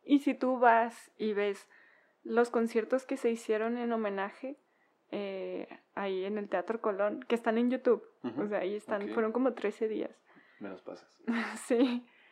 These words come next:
Speaker 1: tú ves y son, es todo Piazzolla reinventado, o sea, incluso hay,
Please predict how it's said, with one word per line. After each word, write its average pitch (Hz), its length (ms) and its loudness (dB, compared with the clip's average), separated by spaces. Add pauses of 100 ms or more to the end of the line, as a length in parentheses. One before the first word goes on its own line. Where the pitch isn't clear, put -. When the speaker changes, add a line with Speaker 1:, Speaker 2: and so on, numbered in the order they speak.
(160)
Speaker 1:
tú 285 160 6
ves 330 440 6
y 269 180 0
son, 247 400 4 (240)
es 247 360 -2
todo 277 300 8
Piazzolla 254 840 2 (360)
reinventado, 220 800 0 (220)
o 226 60 -4
sea, 226 360 4
incluso 262 520 2
hay, 247 400 6